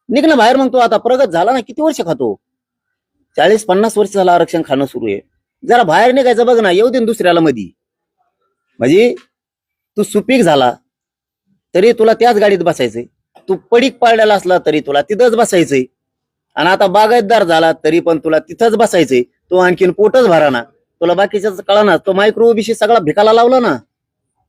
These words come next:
आरक्षण खाऊन खाऊन सगळ्याचं. तो एकट्यानेच ओढलं ना सगळं.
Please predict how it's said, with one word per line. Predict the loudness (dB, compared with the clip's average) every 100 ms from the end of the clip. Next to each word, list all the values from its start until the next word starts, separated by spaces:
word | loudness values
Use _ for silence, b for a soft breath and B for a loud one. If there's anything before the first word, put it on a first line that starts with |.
| _ _ _ _ _ -4
आरक्षण | 0 0 0 2
खाऊन | 2 2
खाऊन | 2 0
सगळ्याचं. | 2 2 2 0
तो | 0
एकट्यानेच | 0 0 -2 0
ओढलं | 0 0
ना | -2
सगळं. | 0 0 0